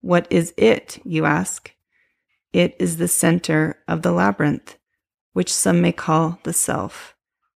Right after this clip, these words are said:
the spirit, the soul, the great mystery,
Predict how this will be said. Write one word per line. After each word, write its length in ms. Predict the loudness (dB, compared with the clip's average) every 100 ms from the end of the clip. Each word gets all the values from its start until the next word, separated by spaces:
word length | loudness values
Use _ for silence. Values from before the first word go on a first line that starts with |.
| _
the 100 | -4
spirit, 640 | -4 -2 0 0 0 -6 -18 _ _ -6
the 100 | -2
soul, 540 | 0 0 0 -2 -8 _ _ _ _ _ _ -4
the 100 | 2
great 300 | 2 2 2
mystery, 720 | 0 0 0 0 0 -4